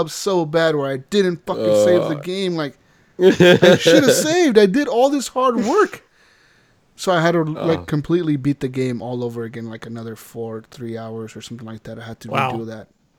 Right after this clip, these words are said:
Speaker 1: Just completely. But by that time, what I did was I,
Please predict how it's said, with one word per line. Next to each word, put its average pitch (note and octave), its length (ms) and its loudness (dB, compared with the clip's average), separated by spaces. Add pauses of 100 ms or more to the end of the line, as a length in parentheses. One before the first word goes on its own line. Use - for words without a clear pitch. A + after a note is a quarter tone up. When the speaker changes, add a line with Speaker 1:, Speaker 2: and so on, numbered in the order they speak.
(300)
Speaker 1:
Just - 200 -18
completely. A#2+ 380 -8 (360)
But G3+ 120 2
by F#3+ 120 4
that F#3+ 200 2
time, G3 220 -2
what D#3 120 0
I C#3+ 100 0
did C#3+ 220 0
was C3 180 -4
I, B2 240 -6